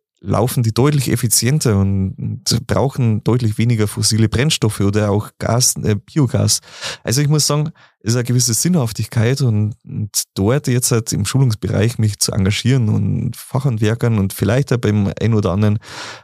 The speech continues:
ähm, Webinar, Seminar einen Endkunden davon zu überzeugen, entweder seine Heizung zu tauschen oder, ähm, ein gewisses Bild für die Wärmewende zu bekommen. Ähm,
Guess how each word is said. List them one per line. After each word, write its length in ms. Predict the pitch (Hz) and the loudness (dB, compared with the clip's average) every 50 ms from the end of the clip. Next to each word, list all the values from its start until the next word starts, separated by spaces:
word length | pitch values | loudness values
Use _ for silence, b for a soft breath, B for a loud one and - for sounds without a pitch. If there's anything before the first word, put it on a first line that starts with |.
| B _ _ | B _ _
ähm, 400 | - 95 95 98 95 95 104 107 - | -2 0 2 2 2 2 0 0 0
Webinar, 400 | 117 117 117 107 101 101 104 104 | 0 2 2 2 2 2 2 2
Seminar 640 | - - 110 110 113 104 104 107 104 104 107 107 | 0 0 2 2 2 2 2 2 2 2 2 2
einen 260 | 107 - - - 95 | 0 0 0 -2 -2
Endkunden 500 | - - 139 135 - 143 131 123 127 107 | -2 -2 -2 0 0 -2 -2 -2 -2 -2
davon 280 | 104 107 - 110 110 104 | -2 -2 0 0 0 0
zu 120 | - - | 0 0
überzeugen, 560 | 101 101 98 95 - - 101 127 123 123 123 117 | 0 0 0 2 2 2 2 0 0 0 0 2
entweder 400 | 117 117 110 101 101 101 98 98 | 2 0 0 -2 -2 -2 0 0
seine 240 | - 113 98 104 | 0 2 2 2
Heizung 320 | 113 117 127 - - 110 110 | 2 2 2 2 0 0 0
zu 120 | - - | -2 -2
tauschen 440 | 92 110 98 104 120 120 - - 107 | -2 0 0 2 0 0 0 0 0
oder, 260 | 95 101 107 104 107 110 B B B B B B B B B B B _ | 2 2 2 2 0 0 B B B B B B B B B B B _
ähm, 300 | - 110 110 110 110 107 | -2 0 0 2 0 0
ein 80 | 110 | 0
gewisses 400 | 117 120 131 147 143 147 143 - | 0 0 2 2 2 0 -2 -4
Bild 340 | - _ 160 165 175 170 156 | -4 _ 0 0 0 0 -2
für 680 | - - - 127 127 127 123 127 123 120 131 131 - - - - | -6 -4 -2 0 2 2 2 2 2 0 0 -2 -4 -8 -10 -8
die 100 | 107 95 | -4 0
Wärmewende 520 | 101 127 147 131 110 117 113 101 101 95 | 0 2 2 2 2 2 2 2 0 0
zu 140 | - - 95 | 0 -2 -2
bekommen. 560 | 92 90 - - 113 123 123 107 104 107 110 - - | -2 -4 -2 0 0 2 2 2 0 0 -2 -2 0
Ähm, 400 | - 104 101 104 104 113 117 | 0 2 2 2 0 0 -2